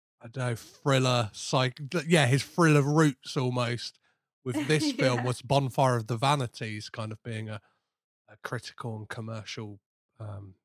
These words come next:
Speaker 1: flop. So, uh, yeah, I just wanted to, like, what do you think of, like, that kind of, I, I, I put, I put, I put in the kind of shared document about, like,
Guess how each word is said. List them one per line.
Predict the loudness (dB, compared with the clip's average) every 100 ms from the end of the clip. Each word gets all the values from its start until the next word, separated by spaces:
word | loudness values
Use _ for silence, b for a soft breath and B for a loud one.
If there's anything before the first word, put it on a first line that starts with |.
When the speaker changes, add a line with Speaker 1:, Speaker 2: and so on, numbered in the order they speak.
| _ _ _ _ _ _ -4
Speaker 1:
flop. | -2 -2 _ -18 _ _ _ _ _ -10
So, | -4 -4 -2
uh, | -2 0 0 -2 -2
yeah, | 0 0 0
I |
just | -2 -2
wanted | -2 -6 -10
to, | -8 0
like, | 0 0 _ -20 _ _ _ _ _ _ _ -8
what | 4 6
do | 6
you |
think | 4 2
of, | 2
like, | 0 -2
that | -4
kind | 0 2
of, | 0 _ _ _ _ _ _ _ _ _ _ _ _ -14
I, | -10
I, | -8 -4 -4
I |
put, | 2 2 2
I | -6
put, | -6 -12
I |
put | -8 -8
in | -6
the |
kind | -6 -6 -6
of |
shared | -4 -4 -6 -6
document | -10 -8 -10 -12
about, | -10 -8 -8
like, | -10 -12 -18